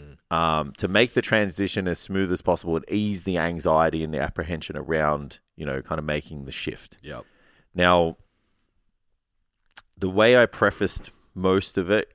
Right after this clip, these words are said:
Speaker 2: and especially, like, 'cause some of the people are, like, you know, they've spent maybe ten years in a career
Speaker 1: Yeah.
Speaker 2: and they're very resistant to moving on.
Speaker 1: Yeah.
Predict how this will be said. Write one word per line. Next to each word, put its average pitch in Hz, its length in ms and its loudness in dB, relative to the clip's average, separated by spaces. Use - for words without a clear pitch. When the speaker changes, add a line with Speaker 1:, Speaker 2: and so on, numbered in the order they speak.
Speaker 2:
and 90 140 -6
especially, 101 460 0
like, 85 220 2
'cause - 160 -6
some 98 180 2
of 110 80 0
the 113 60 4
people 95 400 0
are, 85 80 2
like, 78 400 -2
you 92 80 -6
know, 76 160 -4
they've 80 160 -4
spent 87 360 -4
maybe 82 220 -4
ten 82 240 -6
years 82 240 -6
in 82 80 -6
a 76 40 -8
career 71 480 -4
Speaker 1:
Yeah. 85 260 -8
Speaker 2:
and 90 80 -4
they're 90 60 0
very 95 220 6
resistant 85 580 -2
to 76 480 -6
moving 85 360 -4
on. 62 200 -10
Speaker 1:
Yeah. - 360 -18